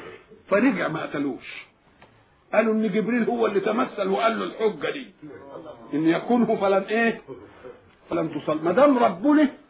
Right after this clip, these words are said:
قال ان هلا-، خراب بيت المقدس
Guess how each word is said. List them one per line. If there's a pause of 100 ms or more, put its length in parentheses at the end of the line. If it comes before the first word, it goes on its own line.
(420)
قال
ان
هلا-، (440)
خراب
بيت
المقدس